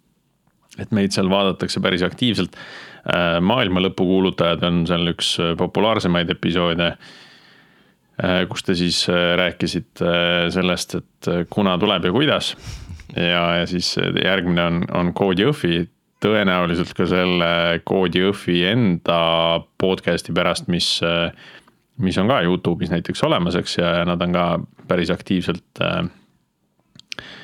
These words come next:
äh, infot jagamas, et, et noh, ilmselt siis ka need uued huvilised, kes võib-olla tahaks Kood Jõhviga liituda, kuulavad ka, kuulavad ka meie episoodi, on ju.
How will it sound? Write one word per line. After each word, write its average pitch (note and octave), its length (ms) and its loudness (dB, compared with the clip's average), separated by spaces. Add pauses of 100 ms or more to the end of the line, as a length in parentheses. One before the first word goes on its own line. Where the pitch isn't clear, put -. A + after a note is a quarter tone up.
(220)
äh, E2+ 420 0
infot G#2 400 2
jagamas, F#2+ 400 2
et, - 180 -8
et E2+ 140 -4
noh, F2+ 160 -2
ilmselt F2+ 400 -2
siis - 160 -2
ka F2 140 0
need E2+ 340 -4
uued F2+ 320 0
huvilised, F#2 500 2
kes - 200 -4
võib-olla F2 260 0
tahaks B2 260 0
Kood F#2+ 220 2
Jõhviga F#2+ 400 0
liituda, F2+ 380 -2 (640)
kuulavad F2 400 0
ka, F2 160 2 (320)
kuulavad F#2 320 -2
ka A#2 80 -2
meie A#2+ 240 0
episoodi, - 480 -4
on - 140 -14
ju. - 60 -20